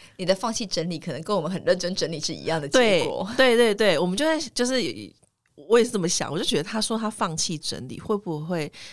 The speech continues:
Speaker 2: 只是就像是
Speaker 1: 他放弃怦然心动的时刻而已。
Speaker 2: 对，对，对，他可能就只是也是把东西排好，对，然后可能东西本来就少。
Speaker 1: 对，没有，或者他丢东西就不跟他说话了。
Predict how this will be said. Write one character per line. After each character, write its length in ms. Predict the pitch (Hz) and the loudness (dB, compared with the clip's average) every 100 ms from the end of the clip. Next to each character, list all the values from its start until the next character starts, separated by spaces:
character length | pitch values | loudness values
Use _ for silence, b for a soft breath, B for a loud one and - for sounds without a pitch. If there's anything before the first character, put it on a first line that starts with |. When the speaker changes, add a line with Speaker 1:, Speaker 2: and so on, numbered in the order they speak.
| B | B
Speaker 2:
只 120 | 147 | -6
是 160 | 147 202 | -4 -2
就 120 | 202 | -2
像 200 | 202 185 | 0 -2
是 380 | 180 190 160 131 | -2 -2 -2 -2
Speaker 1:
他 100 | 240 | -4
放 220 | 233 202 | -4 -4
弃 140 | 220 | -4
怦 200 | 202 196 | -6 -6
然 140 | 156 160 | -6 -6
心 180 | - | -6
动 140 | 170 143 | -6 -8
的 80 | - | -6
时 220 | - - | -8 -8
刻 180 | - 196 | -2 2
而 40 | |
已。 20 | |
Speaker 2:
对， 100 | 208 | 2
对， 140 | 196 190 | 2 2
对， 160 | 185 | 4
他 120 | 214 | 4
可 140 | 240 190 | 2 0
能 100 | 160 | 0
就 120 | 196 | -2
只 120 | 196 | -2
是 160 | 160 180 | -2 -4
也 180 | - 165 | -2 -4
是 120 | 208 | -2
把 160 | 202 135 | -2 -4
东 200 | 151 170 | -4 -6
西 120 | 156 | -8
排 280 | - - - | -10 -12 -12
好， 160 | - - - _ _ _ _ _ | -14 -18 -20 _ _ _ _ _
对， 260 | - 82 - - | -10 -8 -8 -10
然 120 | 156 | -6
后 280 | 170 165 160 | -2 -2 0
可 100 | 170 | 0
能 80 | |
东 140 | 175 202 | 2 0
西 100 | 202 | 0
本 160 | 156 | -2
来 80 | 120 | -2
就 100 | 143 | -2
少。 420 | 156 - - - - _ _ _ _ 151 | -2 -2 -4 -8 -20 _ _ _ _ -6
Speaker 1:
对， 220 | 180 156 | 0 0
没 80 | 170 | 0
有， 80 | 247 | -4
或 140 | 294 | -2
者 80 | 202 | 0
他 100 | 196 | 0
丢 160 | 208 208 | -2 -2
东 140 | 202 | -2
西 200 | 202 202 | -2 -4
就 140 | 190 | -6
不 160 | 190 180 | -8 -6
跟 100 | 185 | -4
他 140 | 170 | -2
说 220 | 165 156 151 | -4 -4 -6
话 200 | 170 - | -6 -6
了。 180 | - | -8